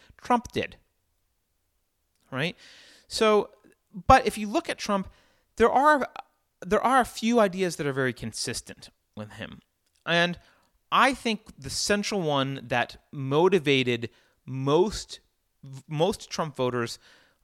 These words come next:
uh, was this idea of being opposed to the deep state, right? Now, whether he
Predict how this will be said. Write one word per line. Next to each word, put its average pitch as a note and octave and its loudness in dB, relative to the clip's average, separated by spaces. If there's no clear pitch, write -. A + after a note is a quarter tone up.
uh, G#2+ -6
was C3+ 2
this E3 -2
idea C3+ -2
of A#2+ -8
being A#2 -4
opposed G3 -4
to C#3+ -10
the A#2 -8
deep C3 -12
state, - -10
right? B2+ -6
Now, D3 4
whether G#3+ 8
he E3 -4